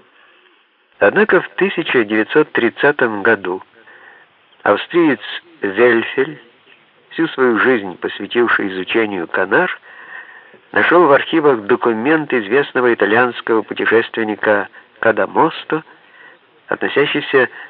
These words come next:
к тысяча четыреста пятидесятому году. "Население островков, —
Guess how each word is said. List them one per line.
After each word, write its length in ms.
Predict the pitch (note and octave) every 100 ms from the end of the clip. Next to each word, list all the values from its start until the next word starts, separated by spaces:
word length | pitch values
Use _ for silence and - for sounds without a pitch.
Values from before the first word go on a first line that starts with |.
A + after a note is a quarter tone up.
| _
к 80 | - -
тысяча 460 | C3+ E3 D#3+ D3+ C#3+
четыреста 640 | A#2 - C#3+ C#3 - B2+
пятидесятому 880 | - A#2+ - A2 G#2 C3+ - B2+ B2+
году. 360 | B2 G2+ - - _ - - _ _ _ _ _ _ _ _ _ _ _
"Население 760 | F2+ F2+ A2 A2+ F#3+ F3+ D3 A2+
островков, — 840 | A2+ G#2 - G2+ - - F#2+ G#2